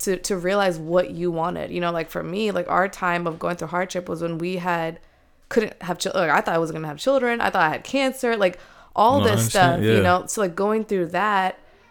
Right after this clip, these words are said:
Speaker 1: and then, you know, like, so that's, at that time I was like, "All right, my family is gonna be a priority," you know?
Speaker 2: Yeah.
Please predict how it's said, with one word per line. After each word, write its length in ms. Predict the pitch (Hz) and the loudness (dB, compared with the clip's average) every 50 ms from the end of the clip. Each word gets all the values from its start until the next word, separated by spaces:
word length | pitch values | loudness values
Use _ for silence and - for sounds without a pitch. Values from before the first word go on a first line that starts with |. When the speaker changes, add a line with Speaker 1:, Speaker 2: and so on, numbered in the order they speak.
| _ - | _ -4
Speaker 1:
and 160 | - 196 190 | -2 0 2
then, 540 | 185 185 180 180 180 175 170 170 170 175 - _ _ _ _ _ _ _ _ _ _ _ _ _ _ _ _ _ _ _ _ _ - | 2 4 4 4 2 2 0 -2 -6 -8 -10 _ _ _ _ _ _ _ _ _ _ _ _ _ _ _ _ _ _ _ _ _ -4
you 100 | - 226 | 0 2
know, 160 | 220 196 180 | 2 4 4
like, 260 | 180 175 175 180 - - _ _ _ - | 2 2 0 -4 -6 -14 _ _ _ -14
so 240 | - - 226 214 - - - | -10 -8 -8 -8 -10 -12 -10
that's, 340 | 185 175 196 214 247 - - | -4 0 0 0 0 0 -2
at 140 | 226 - 165 | -4 -2 0
that 180 | 185 202 - | 0 -2 -2
time 160 | - - 196 196 | -2 -4 -2 -2
I 40 | |
was 100 | 190 180 | -2 0
like, 180 | 185 180 170 165 | 0 0 0 0
"All 60 | 165 | 0
right, 200 | 170 170 165 165 - _ - | 0 0 -2 -4 -8 _ -8
my 180 | 185 175 185 | -6 -6 -4
family 360 | 180 - 180 170 170 170 170 | -4 -4 -4 -4 -2 -2 -2
is 80 | 165 156 | -4 -4
gonna 160 | 160 165 160 | -4 -6 -6
be 100 | 156 165 | -6 -6
a 60 | 160 | -8
priority," 460 | - - 165 175 165 170 175 175 - - | -8 -8 -6 -6 -4 -4 -6 -6 -6 -4
you 120 | 214 220 | -2 0
know? 320 | 208 202 190 185 190 196 - | 2 4 4 4 2 2 0
Speaker 2:
Yeah. 260 | 120 120 120 110 90 | 2 4 4 4 2